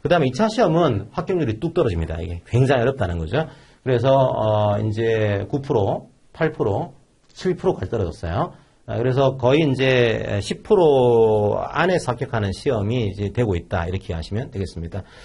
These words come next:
그러다 보니까 노무사 시험은 일 차보다는 이 차가 굉장히 어려운 시험인데요. 그러다 보니까 약간 일 차를 무시하는 분들이 나올 때가 있어요. 예, 그러시면 안 돼요. 일 차를 일단 합격을 해야 됩니다.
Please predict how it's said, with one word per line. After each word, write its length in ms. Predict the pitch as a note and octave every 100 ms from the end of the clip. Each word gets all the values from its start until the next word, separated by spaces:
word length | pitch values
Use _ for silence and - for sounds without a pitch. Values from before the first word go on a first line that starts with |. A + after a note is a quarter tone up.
| -
그러다 200 | - A3+
보니까 520 | F3+ B2+ C3 D3+ A#2 A2+
노무사 320 | C3 E3 F3
시험은 440 | E3+ D#3 G#2+ B2
일 120 | F#3
차보다는 580 | F#3 G#3+ C#3+ A#2 B2+ A2
이 140 | A2+ A2
차가 580 | - F3+ F3 F3+ F#3+ F#3+
굉장히 320 | C3 C3 B2
어려운 220 | C#3 B2
시험인데요. 560 | G2+ G#2 F2+ G#2+ C3 A2+ - -
그러다 200 | A#3 A#3
보니까 540 | C#3 A2+ B2 C#3+ G2 -
약간 260 | B2 C3+
일 140 | F3+ G#3
차를 300 | A3+ F3 A#2+
무시하는 420 | F3 A3+ F#3 B2+
분들이 240 | G#2+ A#2
나올 200 | G2 E2+
때가 200 | - F#2+
있어요. 380 | D#2+ - E2+ F2 _ -
예, 80 | G#2
그러시면 340 | C3 B2+ B2
안 120 | E2+
돼요. 320 | E2+ E2 B2 -
일 140 | F3
차를 200 | F3+ D3
일단 140 | B2+ A2+
합격을 280 | E3 C#3+
해야 100 | C3+
됩니다. 380 | G#2+ F2 F2+ G2